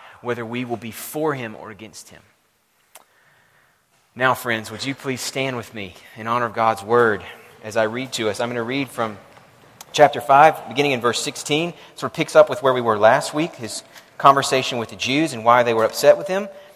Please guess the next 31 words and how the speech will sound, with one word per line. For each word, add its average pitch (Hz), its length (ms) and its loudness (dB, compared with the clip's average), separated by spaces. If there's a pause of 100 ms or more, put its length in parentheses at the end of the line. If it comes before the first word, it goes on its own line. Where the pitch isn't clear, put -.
(120)
And 120 160 -2
then 135 140 0
I'm 127 80 -4
gonna 120 160 -4
read 135 240 -2
all 120 160 8
the 117 60 -4
way 113 160 0
through, 123 440 -4 (160)
uh, 95 400 -4 (220)
verse 120 260 -6
twenty-nine 113 540 -6
of - 240 -20
chapter 95 240 -8
five. 82 240 -12
This 120 160 -12
is 127 80 -12
the 135 80 -14
word 131 180 -4
of 123 40 -12
the 123 60 -14
Lord. 107 280 -10 (2250)
And 104 140 -12
this 139 180 -4
was 123 140 -6
why 120 240 6
the 117 120 -8
Jews 113 340 -6
were 107 80 -10
persecuting 107 680 -12
Jesus, 101 640 -16